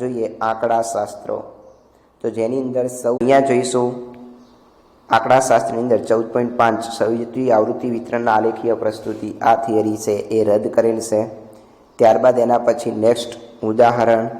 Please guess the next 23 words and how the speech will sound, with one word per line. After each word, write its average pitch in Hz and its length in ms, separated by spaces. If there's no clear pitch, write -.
નવ 110 160
છે 107 120
એ - 40
પણ 120 300
કેન્સલ 113 500
કરેલ 113 260
છે. 110 120
અને 104 180
ત્યારબાદ 104 580
સ્વાધ્યાય 120 680
ચૌદ 113 200
પોઇન્ટ 113 300
ચાર 107 200
છે 110 120
એ - 20
આખે - 320
આખું 117 360
સ્વાધ્યાય, 113 540
એની 117 180
અંદર 113 260
જે 117 100
દાખલા 104 360
નંબર 113 380